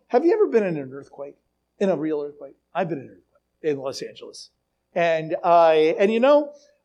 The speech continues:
uh, when you live out there, very, very interesting. I, who knew? You know, there's actually a different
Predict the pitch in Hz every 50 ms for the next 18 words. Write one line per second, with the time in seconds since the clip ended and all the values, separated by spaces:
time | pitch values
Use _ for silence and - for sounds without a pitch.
0 | _ - 208 202 190 190 185 180 180 180 175 175 175 170 190 202 208 208 202 254
1 | 339 403 381 269 226 202 180 190 - 160 139 135 135 139 156 175 - _ _ _
2 | _ _ _ _ _ _ 170 143 220 359 427 403 381 403 - 175 240 294 330 285
3 | 294 302 294 226 190 190 170 170 185 214 233 277 302 294 226 - 202 330 381 359
4 | 339 359 320 202 143 127 127 147 170 - 175 160 143 214 247 233 - 247 202 190
5 | 175 160 143 131 185 233 - - 339 311